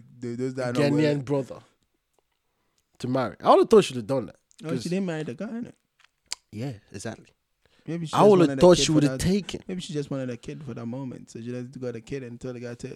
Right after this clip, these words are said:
Speaker 1: go, go his way, innit? Just, just, like, people
Speaker 2: This
Speaker 1: go to the
Speaker 2: seems,
Speaker 1: sperm
Speaker 2: this seems
Speaker 1: bank.
Speaker 2: like a lot of effort. Yeah,
Speaker 1: It
Speaker 2: she
Speaker 1: really
Speaker 2: could have
Speaker 1: seems
Speaker 2: done
Speaker 1: like a
Speaker 2: that.
Speaker 1: sperm bank.
Speaker 2: Oh,
Speaker 1: Yeah, but what would
Speaker 2: imagine
Speaker 1: you, you wouldn't
Speaker 2: sperm
Speaker 1: know.
Speaker 2: bank in
Speaker 1: You wouldn't
Speaker 2: Ghana.
Speaker 1: know. You
Speaker 2: There's a
Speaker 1: wouldn't
Speaker 2: sperm bank in Ghana.
Speaker 1: Of course, there's a lot of fertility treatment down there.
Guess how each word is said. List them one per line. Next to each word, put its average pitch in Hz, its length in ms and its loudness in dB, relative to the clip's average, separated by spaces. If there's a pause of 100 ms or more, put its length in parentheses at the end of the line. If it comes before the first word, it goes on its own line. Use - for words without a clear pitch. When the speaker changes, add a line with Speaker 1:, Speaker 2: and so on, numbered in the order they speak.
(180)
Speaker 1:
go, 127 160 -6
go 135 220 -8
his 131 140 -12
way, 175 200 -8
innit? 147 160 -10 (960)
Just, 156 160 -6
just, 143 360 -8 (220)
like, 160 140 -2
people 277 140 4
Speaker 2:
This 220 60 2
Speaker 1:
go 240 60 8
to 226 80 6
the 202 60 6
Speaker 2:
seems, 175 80 0
Speaker 1:
sperm 196 160 2
Speaker 2:
this 180 100 6
seems 180 60 2
Speaker 1:
bank. 151 100 4
Speaker 2:
like - 180 6
a 196 40 8
lot 190 160 8
of 170 80 6
effort. 170 360 2
Yeah, 302 100 6
Speaker 1:
It 277 60 8
Speaker 2:
she 311 80 6
Speaker 1:
really 311 160 6
Speaker 2:
could 262 80 2
have 359 120 4
Speaker 1:
seems - 0 -
Speaker 2:
done - 0 -
Speaker 1:
like - 20 4
a 330 40 4
Speaker 2:
that. 208 80 2
Speaker 1:
sperm 202 200 -8
bank. - 40 -6
Speaker 2:
Oh, 233 140 2
Speaker 1:
Yeah, - 60 0
but 220 180 2
what 220 100 4
would 190 120 0
Speaker 2:
imagine 202 220 -2
Speaker 1:
you, 170 60 0
you 214 100 6
wouldn't 220 220 6
Speaker 2:
sperm 208 160 8
Speaker 1:
know. - 60 2
Speaker 2:
bank 202 220 0
in 180 100 -2
Speaker 1:
You 175 80 0
wouldn't 226 160 2
Speaker 2:
Ghana. 226 60 2
Speaker 1:
know. 190 220 0
You 190 100 -14
Speaker 2:
There's - 40 -14
a 185 100 -6
Speaker 1:
wouldn't 311 180 2
Speaker 2:
sperm 339 260 -2 (1900)
bank 170 440 4
in 139 120 0
Ghana. 165 300 4
Speaker 1:
Of 151 100 -16
course, 170 180 -10
there's 135 140 -12
a 160 40 -8
lot 190 100 -6
of - 80 -10
fertility 127 340 -12
treatment 110 440 -16
down 110 200 -16
there. 107 100 -18